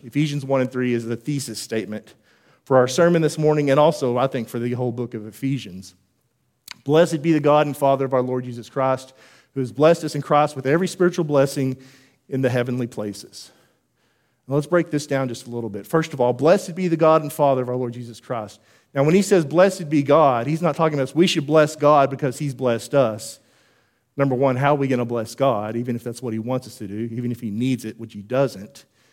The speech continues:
He's talking about praise here. Praise be to God is what he's saying here. We should give God praise. Always remember where these blessings come from.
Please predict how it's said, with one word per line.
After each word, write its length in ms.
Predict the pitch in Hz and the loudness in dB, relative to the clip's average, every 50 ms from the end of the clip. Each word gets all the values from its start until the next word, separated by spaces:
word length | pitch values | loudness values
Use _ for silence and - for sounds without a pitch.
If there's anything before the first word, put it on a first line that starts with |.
| _ _ _ _ - | _ _ _ _ -8
He's 120 | 165 156 | -6 -4
talking 360 | - 220 214 208 208 190 165 | 0 0 0 2 2 0 0
about 240 | 156 147 139 131 - | 2 2 2 0 0
praise 420 | - - 151 139 135 127 117 110 - | -4 -2 0 0 0 0 -2 -4 -8
here. 320 | - 104 82 78 80 - _ _ _ _ _ _ _ _ _ _ _ _ _ _ _ - | -12 -14 -14 -14 -18 -20 _ _ _ _ _ _ _ _ _ _ _ _ _ _ _ -4
Praise 420 | - 170 170 180 180 180 165 - | 0 4 6 6 6 6 4 2
be 140 | - 127 117 | -2 -2 -2
to 100 | 110 107 | -2 -2
God 320 | 110 107 98 87 90 90 | -2 -4 -4 -4 -8 -12
is 100 | 104 107 104 | -14 -10 -6
what 120 | 120 120 | -6 -4
he's 140 | 110 107 101 | -4 -6 -8
saying 280 | - - 117 110 107 92 | -10 -10 -10 -10 -10 -12
here. 140 | 87 101 95 | -14 -14 -8
We 200 | 104 143 185 202 | -4 -2 -2 -2
should 260 | - - 165 143 135 | -2 -4 -6 -4 -2
give 220 | 147 135 123 120 | -2 -2 0 0
God 320 | - 131 139 147 147 143 - | 2 4 4 4 2 0 -2
praise. 480 | - 143 131 131 131 127 127 127 - - - _ _ - | -2 0 2 2 2 2 0 -4 -8 -16 -20 _ _ 0
Always 500 | - 165 208 226 226 226 220 208 - - | 4 4 6 6 6 4 2 2 2 2
remember 540 | 175 170 170 175 185 170 147 143 135 131 127 - - - _ - | 0 0 2 2 0 0 0 0 0 -2 -4 -8 -20 -10 _ 2
where 160 | 156 151 147 | 4 4 4
these 180 | 151 156 147 | 4 0 -2
blessings 540 | 127 123 139 139 139 135 - - 123 120 117 | -2 0 2 2 2 2 0 -6 -10 -10 -10
come 260 | - - 120 110 110 | -12 -10 -10 -10 -10
from. 320 | 107 - 95 85 78 69 | -10 -14 -16 -20 -20 -20